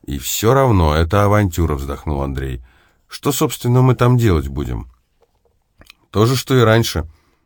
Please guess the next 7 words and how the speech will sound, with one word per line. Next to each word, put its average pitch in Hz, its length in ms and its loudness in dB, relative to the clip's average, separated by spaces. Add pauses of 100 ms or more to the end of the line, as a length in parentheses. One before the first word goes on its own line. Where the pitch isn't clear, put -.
(140)
Походим 131 420 0
по 85 140 -4
кабакам, 95 680 0 (200)
послушаем 85 600 -2
сплетни". 110 640 -4 (560)
Андрей 76 340 -2
поморщился. 78 840 -4